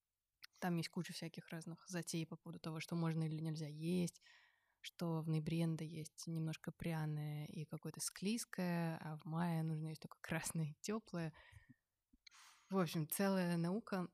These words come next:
Э, очень интересно, Оля мне про все это рассказывала, причем на английском. Вернулась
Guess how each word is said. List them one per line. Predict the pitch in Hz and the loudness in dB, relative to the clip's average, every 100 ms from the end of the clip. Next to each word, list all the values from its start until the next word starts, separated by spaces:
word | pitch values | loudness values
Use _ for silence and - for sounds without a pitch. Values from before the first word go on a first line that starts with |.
| - - | -12 -6
Э, | 151 | 0
очень | 175 175 - | 2 4 2
интересно, | 165 170 160 170 | 0 2 0 2
Оля | 160 156 | 2 2
мне | 151 | 2
про | 156 156 | -2 -6
все | 160 | -6
это | - | -6
рассказывала, | 151 202 226 214 180 | -2 0 2 2 0
причем | 170 156 165 160 | -2 -6 -4 -2
на | |
английском. | 156 160 226 - 185 165 - | -2 -2 -2 -2 -2 -2 -2
Вернулась | 160 165 190 233 196 | -2 2 4 4 2